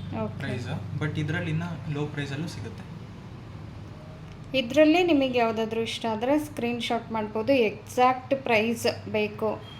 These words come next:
Speaker 1: ಅದ್ರದ್ದು ಅಂದ್ರೆ ನೀವು ಸ್ಕ್ರೀನ್‌ಶಾಟ್ ಮಾಡಿದ್ರೆ ಅವ್ರ ನಂಬರ್ ಡಿಸ್ಪ್ಲೇ ಆಗ್ತಿದೆ, ಆ ನಂಬರಿಗೆ ಸ್ಕ್ರೀನ್‌ಶಾಟ್ ಕಳಿಸಿ.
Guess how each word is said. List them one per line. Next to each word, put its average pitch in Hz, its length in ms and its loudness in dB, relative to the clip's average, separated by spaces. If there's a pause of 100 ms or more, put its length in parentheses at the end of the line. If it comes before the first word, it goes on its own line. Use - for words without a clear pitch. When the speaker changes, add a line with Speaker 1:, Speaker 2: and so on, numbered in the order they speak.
(320)
Speaker 1:
ಅದ್ರದ್ದು 214 360 0
ಅಂದ್ರೆ 226 480 0 (220)
ನೀವು 233 200 0
ಸ್ಕ್ರೀನ್‌ಶಾಟ್ 233 680 0
ಮಾಡಿದ್ರೆ 220 360 2
ಅವ್ರ 254 140 4
ನಂಬರ್ 226 400 4
ಡಿಸ್ಪ್ಲೇ 233 380 0
ಆಗ್ತಿದೆ, 214 440 -2 (800)
ಆ 269 80 6
ನಂಬರಿಗೆ 269 520 6
ಸ್ಕ್ರೀನ್‌ಶಾಟ್ 240 680 -2
ಕಳಿಸಿ. 214 460 -2